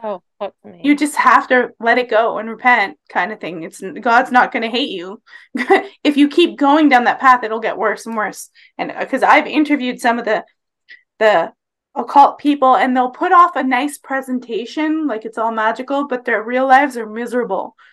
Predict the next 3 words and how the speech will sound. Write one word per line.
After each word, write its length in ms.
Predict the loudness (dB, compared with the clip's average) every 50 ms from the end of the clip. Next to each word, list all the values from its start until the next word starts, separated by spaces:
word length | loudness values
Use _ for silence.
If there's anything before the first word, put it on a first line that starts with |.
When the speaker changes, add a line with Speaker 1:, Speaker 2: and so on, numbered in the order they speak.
| _ _ _
Speaker 2:
suicidal, 1080 | -10 -2 2 2 2 2 2 2 6 8 8 8 8 6 6 6 6 4 4 2 -2 -8 _ _ _ -12
depressed. 920 | -12 -10 -10 -6 0 4 6 6 6 4 2 -2 -14 -18 -18 -20 -20 -20 _ _ _ _ _ _ _ _ _ _ _ _ _ -12
Uh, 140 | -12 -12